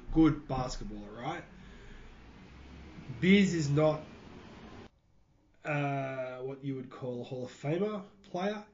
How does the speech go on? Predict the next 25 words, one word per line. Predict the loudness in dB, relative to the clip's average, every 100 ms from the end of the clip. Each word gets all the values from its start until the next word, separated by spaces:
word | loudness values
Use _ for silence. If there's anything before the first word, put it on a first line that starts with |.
| -4
You | 2 4
need | 4 4 4 2 0 -2 -4 -12 _ _ _ _ -6
names | 0 4 4 4 0 -4 -8 -16 -20 _ _ -18 -8
that | -2
are |
recognisable | -2 -2 -4 -4 0 0 -2 -8 -12
to | -12
bring | -4 -2 0
them | 0
on. | 2
Now, | 0 -2 -8 -18
social | 2 6 8 6 6
media | 6 8 8
world | 6 2 2
these | 0 0
days | -2 -2 -2 -6 -20 _
could | 0 4
be | 6
different | 4 4 0 -2 -16 _ _ -8
'cause | 2
he's | 4 6
got | 4 2
a |
massive | 4 4 4 2 -2 -2
following | -2 -2 -4 -10